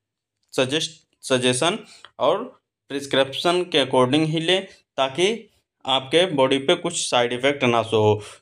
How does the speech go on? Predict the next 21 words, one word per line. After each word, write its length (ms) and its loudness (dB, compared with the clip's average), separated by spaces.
तो 80 -10
चलिए 320 -2
साइड 260 0
इफ़ेक्ट 320 -2
के 60 2
बारे 260 4
में 120 -2
सुन, 420 -4
देख 260 0
लेते 260 0
हैं 160 0
कि 200 -2
साइड 240 2
इफ़ेक्ट 300 -2
हमारे 240 2
बॉडी 300 2
पे 160 -6
क्या 180 2
होता 340 2
है, 80 0
इसको 340 0